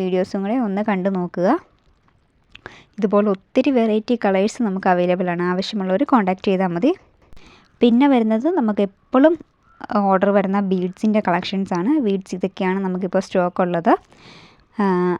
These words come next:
അതുപോലെ തന്നെ ബീഡ്സ് എല്ലാവർക്കും അറിയാമെന്ന് തോന്നുന്നു. നമ്മൾ പത്ത് ഗ്രാമിൻ്റെ പാക്കറ്റ് മുതൽ നമുക്ക് സെയിൽ വരുന്നുണ്ട്. അത് ഹാഫ് കെ ജി പാക്കറ്റോ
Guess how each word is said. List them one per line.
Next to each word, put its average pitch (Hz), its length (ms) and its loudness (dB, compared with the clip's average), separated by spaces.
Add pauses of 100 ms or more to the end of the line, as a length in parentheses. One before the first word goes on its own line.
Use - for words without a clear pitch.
(220)
അതുപോലെ 196 380 2
തന്നെ 214 180 0 (320)
ബീഡ്സ് 196 380 2
എല്ലാവർക്കും 196 400 2
അറിയാമെന്ന് 196 400 0
തോന്നുന്നു. 202 300 0
നമ്മൾ 202 220 0
പത്ത് 196 300 -2
ഗ്രാമിൻ്റെ 202 400 2
പാക്കറ്റ് 190 420 0
മുതൽ 185 160 -2 (120)
നമുക്ക് 185 280 -2
സെയിൽ 185 320 0
വരുന്നുണ്ട്. 196 400 0 (460)
അത് 208 80 2 (100)
ഹാഫ് 208 300 2
കെ 220 160 6
ജി 254 160 -2
പാക്കറ്റോ 190 400 2